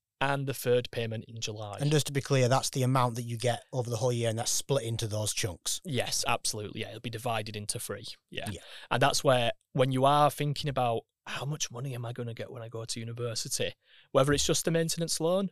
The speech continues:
Speaker 1: or you're going to get the maintenance loan and the N H S, make sure you divide that total into three.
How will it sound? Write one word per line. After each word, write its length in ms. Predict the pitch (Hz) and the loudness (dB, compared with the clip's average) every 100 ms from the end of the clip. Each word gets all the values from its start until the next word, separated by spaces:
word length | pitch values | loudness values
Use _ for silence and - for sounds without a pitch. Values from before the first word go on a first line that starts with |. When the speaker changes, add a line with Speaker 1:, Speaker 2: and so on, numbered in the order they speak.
| - | 0
Speaker 1:
or 120 | 117 | 0
you're 120 | 110 | 0
going 200 | 123 120 | 0 0
to 60 | - | 0
get 120 | - | -4
the 60 | 120 | -4
maintenance 500 | 123 - 127 - 120 | -4 -6 -4 -4 -4
loan 160 | 113 - 120 | -6 -8 -8
and 260 | 123 127 110 | -6 -6 -6
the 120 | 110 | -6
N 80 | 117 | -4
H 220 | 117 - | -4 -2
S, 280 | 131 - - _ - - _ | -2 -2 -4 _ -20 -20 _
make 220 | 127 131 127 | 0 2 4
sure 180 | 160 | 4
you 160 | 143 139 | 4 2
divide 360 | 131 127 131 131 | 0 0 0 0
that 160 | - | 0
total 360 | - 131 - 117 | 2 2 2 -2
into 240 | 117 - | -4 -6
three. 380 | - 117 104 | -4 -4 -4